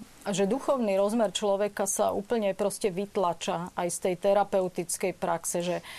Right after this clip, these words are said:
vlastne väčšina, e, tých študentov je veriacich, či už takého t-, vierovýznania alebo takého,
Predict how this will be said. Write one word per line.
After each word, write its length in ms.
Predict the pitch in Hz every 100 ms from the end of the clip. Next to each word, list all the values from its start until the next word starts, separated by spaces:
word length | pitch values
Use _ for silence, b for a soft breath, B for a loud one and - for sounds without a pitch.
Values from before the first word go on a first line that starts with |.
| B B B B - - 190 185 170
vlastne 400 | 180 196 240 202
väčšina, 460 | 233 - 294 233
e, 100 | 202 - 185 185
tých 160 | - 208
študentov 960 | - 247 269 247 196 - 196 208 220 -
je 240 | 196 202
veriacich, 720 | 180 202 196 165 - 175 160 - -
či 160 | -
už 160 | 180 165
takého 720 | - 180 - 190 185 170 170 -
t-, 80 | -
vierovýznania 1040 | 165 160 180 180 180 175 175 196 180 180
alebo 240 | 175 170 165
takého, 640 | 175 170 220 214 247 269